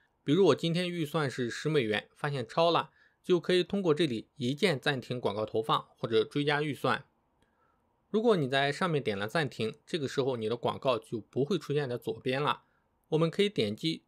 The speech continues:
所有广告系列右边的三个点，这边可以筛选状态，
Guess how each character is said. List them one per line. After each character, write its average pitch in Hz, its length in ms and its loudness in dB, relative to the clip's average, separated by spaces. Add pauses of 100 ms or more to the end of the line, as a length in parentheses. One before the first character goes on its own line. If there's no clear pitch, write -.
所 - 240 2
有 180 80 4
广 107 220 -2
告 117 140 0
系 - 160 -6
列 123 160 -2
右 147 200 0
边 135 160 -2
的 131 80 -4
三 156 200 -6
个 165 80 2
点， 123 260 -4 (240)
这 185 100 -6
边 147 240 -2
可 131 140 -6
以 113 140 -4
筛 160 240 -2
选 113 180 -6
状 139 240 0
态， - 220 -4